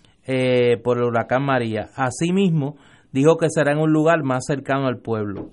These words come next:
Va a ser en el Centro de Convenciones Pedro Rosselló. Se está cayendo el techo en la Cámara.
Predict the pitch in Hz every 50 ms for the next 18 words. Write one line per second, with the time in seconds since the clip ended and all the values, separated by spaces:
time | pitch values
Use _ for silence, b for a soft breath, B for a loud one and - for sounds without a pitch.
0 | - 113 117 120 120 - 151 143 147 139 135 127 120 117 113 107 101 - - 120
1 | 117 113 127 131 131 127 127 123 120 117 110 - 123 117 117 120 120 113 104 95
2 | - - 110 107 107 110 107 110 98 - - 98 92 87 - 92 _ b b b
3 | b b b b b b b b b b b b b b b - - - - 107
4 | - 131 135 135 127 143 156 143 110 - 127 131 127 - 143 117 110 104 - 110
5 | 120 139 131 127 110 -